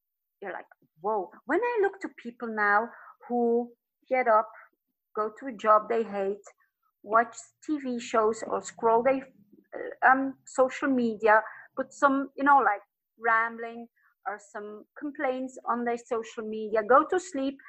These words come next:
and have the same over. I'm like, "Wow, my life has, is so different that I can't even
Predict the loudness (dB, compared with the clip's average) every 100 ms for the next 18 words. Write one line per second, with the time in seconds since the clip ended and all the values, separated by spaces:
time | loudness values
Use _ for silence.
0 | -20 -12 -6 2 4 4 -2 -12 -6 0
1 | 2 0 -2 -10 _ _ _ -2 2 2
2 | 2 -4 -8 _ _ _ -20 -18 -20 _
3 | _ _ _ -14 -10 -8 -8 -12 _ _
4 | _ _ -14 -8 -6 -2 -2 -2 -8 -12
5 | -12 -14 _ _ _ -20 -20 -20 -2 4
6 | 8 6 4 0 -2 2 2 2 -8 _
7 | _ _ _ _ _ _ _ _ _ _
8 | -6 0 0 2 2 2 -2 -2 2 4
9 | 4